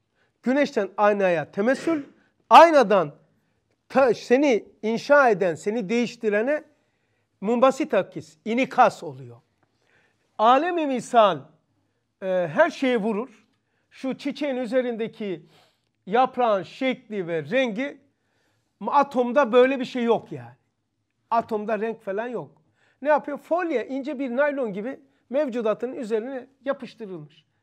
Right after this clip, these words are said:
Alemi misal. Alemi misal böyle, e, vuruyor, aynada, lavaboda gözüktük gitti değil. Aynı zamanda bizde ortaya çıkan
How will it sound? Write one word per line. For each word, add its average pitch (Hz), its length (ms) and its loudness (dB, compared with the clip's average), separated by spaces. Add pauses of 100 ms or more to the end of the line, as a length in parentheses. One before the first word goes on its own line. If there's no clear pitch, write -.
(100)
Alemi 233 320 -4
misal. 151 340 -16 (920)
Alemi 311 440 -4
misal 269 680 -4
böyle, 240 540 0 (540)
e, 196 260 -6 (240)
vuruyor, 302 720 0
aynada, 240 520 0
lavaboda 240 400 0
gözüktük 214 560 -10
gitti 185 380 -12
değil. 277 260 -6 (100)
Aynı 285 340 -2
zamanda 202 760 -6
bizde 226 320 -6
ortaya 226 560 -4
çıkan 226 640 -10